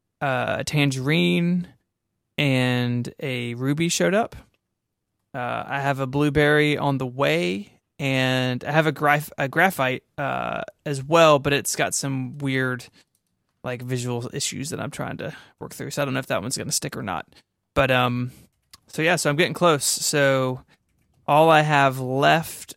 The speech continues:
is a Bondi Blue, a Snow, and a Blue Dalmatian, which,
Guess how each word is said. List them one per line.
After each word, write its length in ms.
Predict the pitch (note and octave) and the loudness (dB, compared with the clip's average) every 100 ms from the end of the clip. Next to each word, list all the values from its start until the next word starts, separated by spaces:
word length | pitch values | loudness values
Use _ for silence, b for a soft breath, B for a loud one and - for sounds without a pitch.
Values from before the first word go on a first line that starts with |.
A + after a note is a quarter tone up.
| _ | _
is 320 | D3+ C3 B2+ | -4 -2 -2
a 60 | B2+ | -4
Bondi 380 | B2+ C#3+ C#3 C3 | 0 2 2 -2
Blue, 500 | C3 E3+ G3 G#3 G#3+ - _ _ _ _ _ _ _ _ _ _ _ _ | 0 2 2 2 -2 -12 _ _ _ _ _ _ _ _ _ _ _ _
a 600 | D3+ C#3+ C3+ C3 B2+ B2 | 0 2 4 2 2 0
Snow, 800 | - - D3+ D3 D3+ D3 C#3+ D3 - _ _ _ _ | -2 0 4 6 6 6 4 0 -6 _ _ _ _
and 140 | C#3+ | 0
a 60 | C3+ | 2
Blue 200 | C3+ C#3 | 2 2
Dalmatian, 720 | B2+ B2 B2 B2 - A#2 A#2+ | 4 2 2 0 -2 -6 -6
which, 320 | A#2+ - - | -6 -2 -2